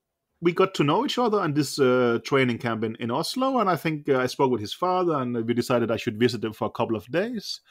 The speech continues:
And then we started having this kind of, well, you can call them training camps, you can call them that the two best, uh, Scandinavian players meet up and chat about chess and such,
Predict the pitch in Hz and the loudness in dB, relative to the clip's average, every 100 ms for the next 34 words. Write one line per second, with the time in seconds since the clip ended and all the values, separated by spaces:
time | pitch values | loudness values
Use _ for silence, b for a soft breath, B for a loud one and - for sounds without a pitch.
0 | B B B B 208 214 208 190 190 170 | B B B B 0 2 4 4 4 4
1 | 139 160 147 139 - 147 131 117 113 - | 4 2 2 0 0 0 2 2 -2 -8
2 | _ _ 165 127 107 92 _ _ b b | _ _ 2 4 2 -2 _ _ b b
3 | b 131 147 127 131 127 117 107 131 123 | b -2 0 0 2 4 2 0 2 2
4 | 120 113 160 196 233 - 151 139 131 131 | 2 -2 -2 -2 -4 -4 -4 -2 -2 0
5 | 127 120 117 117 113 - 123 120 - - | 2 2 0 -2 -4 -2 0 0 -2 -6
6 | 110 - 117 117 120 113 120 117 104 117 | -6 -4 -4 0 0 0 0 0 0 -2
7 | 117 120 123 110 - 117 107 104 101 - | 0 0 -2 -4 -6 -6 -6 -8 -10 -8
8 | 156 156 - 143 - 170 - - | -6 -8 -12 -12 -8 -10 -10 -12